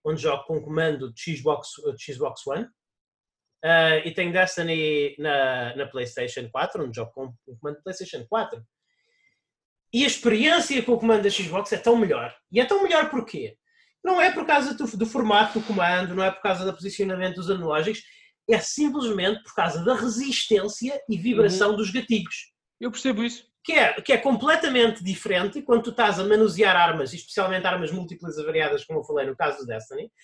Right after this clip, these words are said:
Speaker 1: em que cada arma é quase como a sua própria personagem, é quase como uma personagem diferente.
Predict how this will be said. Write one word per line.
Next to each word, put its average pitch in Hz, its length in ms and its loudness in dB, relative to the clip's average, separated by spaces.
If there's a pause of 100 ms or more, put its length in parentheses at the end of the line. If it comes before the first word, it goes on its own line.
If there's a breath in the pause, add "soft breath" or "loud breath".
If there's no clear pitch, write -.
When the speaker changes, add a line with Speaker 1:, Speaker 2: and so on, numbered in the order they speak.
(120)
Speaker 1:
em 160 80 -2
que - 120 -16
cada 220 300 8
arma 185 300 4
é 160 60 2
quase 190 280 0
como 185 140 0
a - 20 -6
sua 196 180 0
própria 170 300 -2
personagem, 147 480 -6 (180 soft breath)
é 165 60 -4
quase 190 220 0
como 190 160 0
uma 180 80 -2
personagem 170 400 -4
diferente. 135 500 -8